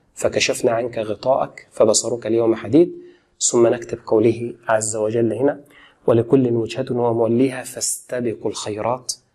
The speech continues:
أينما تكونوا يأتي بكم الله جميعا إن الله على كل شيء قدير". إذا كتبت هذه الآيات يا أخي الكريم،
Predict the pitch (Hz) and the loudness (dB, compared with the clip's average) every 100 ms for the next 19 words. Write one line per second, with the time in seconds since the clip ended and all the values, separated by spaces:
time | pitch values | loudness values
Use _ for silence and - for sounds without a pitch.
0 | _ _ - 123 117 113 110 107 104 - | _ _ 0 2 2 0 -2 -6 -10 -6
1 | 113 110 113 117 107 - 113 110 107 107 | -4 -4 -4 -4 -4 -2 -2 0 0 2
2 | 101 104 101 101 101 - _ _ _ - | 2 0 0 -2 -4 -6 _ _ _ 0
3 | 120 104 98 101 90 98 - - 90 90 | 2 0 -6 -8 -8 -10 -6 -4 -4 -6
4 | - 95 - 101 - 90 85 - _ - | -8 -6 -6 -10 -10 -14 -14 -18 _ -20
5 | - - - - - - - 147 143 160 | -18 -16 -12 -10 -10 -6 2 4 4 0
6 | 139 - 135 143 135 123 127 123 117 104 | -6 -4 0 2 2 0 -2 -2 -4 -4
7 | - 107 127 131 | -2 0 0 -2